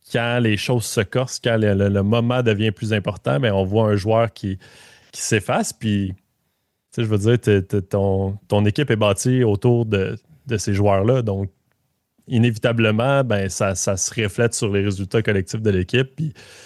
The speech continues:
sais, moi, hier, Austin Matthews, je, ben, je, je sais pas, on dirait, euh, étant donné la, la, la, la couverture qu'on a fait cette année à Montréal, les standards assez élevés, euh, je m'attendais à un capitaine frustré,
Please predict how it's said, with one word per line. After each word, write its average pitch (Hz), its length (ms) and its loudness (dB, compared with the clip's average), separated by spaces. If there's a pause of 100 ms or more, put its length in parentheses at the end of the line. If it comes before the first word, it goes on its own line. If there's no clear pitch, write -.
(480)
sais, - 160 -2
moi, 101 180 2
hier, 104 320 0
Austin 98 260 -2
Matthews, 107 520 0
je, 104 220 -8
ben, 101 280 -4
je, 123 100 -14 (640)
je - 60 -16
sais - 160 -4
pas, 117 120 0
on 104 160 2
dirait, 113 220 0
euh, 123 1120 0
étant 131 200 0
donné 131 280 4
la, 135 160 2
la, 117 120 2
la, 110 160 0
la 104 180 2
couverture 135 720 0
qu'on 117 160 -2
a 110 80 -2
fait 107 140 -4
cette 113 200 -6
année 110 160 2
à 123 60 2
Montréal, 117 520 2
les 104 140 -2
standards 110 560 2
assez 110 260 -4
élevés, 117 640 0 (520)
euh, 95 420 0 (320)
je - 160 -8
m'attendais 110 640 0
à 110 120 0
un 104 200 -2
capitaine 120 840 -2
frustré, 127 1000 -2